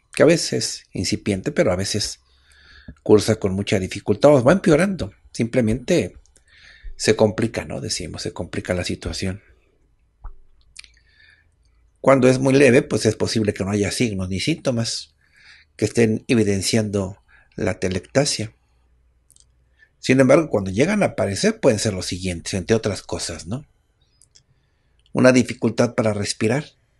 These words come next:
Una respiración que es agitada por lo mismo, ¿no? O puede ser muy superficial, no,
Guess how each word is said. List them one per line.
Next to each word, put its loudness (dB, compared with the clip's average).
Una 4
respiración -2
que 0
es -2
agitada 0
por -4
lo -4
mismo, -8
¿no? -10
O -2
puede 8
ser 2
muy 0
superficial, -4
no, -6